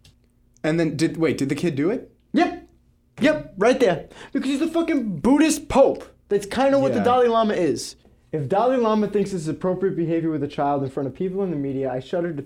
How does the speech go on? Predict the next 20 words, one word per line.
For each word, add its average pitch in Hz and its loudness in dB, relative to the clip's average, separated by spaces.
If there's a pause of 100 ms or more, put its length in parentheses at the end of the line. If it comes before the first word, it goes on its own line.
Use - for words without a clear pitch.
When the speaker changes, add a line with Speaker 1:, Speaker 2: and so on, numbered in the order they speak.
(140)
Speaker 2:
think, 226 -4 (680)
uh, 147 0
what 151 -2
he 160 -2
does 180 2
behind 165 0
closed 185 0
doors 160 4
when, 135 0
with 143 -4
children 170 0
when 135 2
no 156 4
one 170 4
is 165 0
looking. - -2 (280)
If 143 -4
the - -2
boy 185 4
has 196 2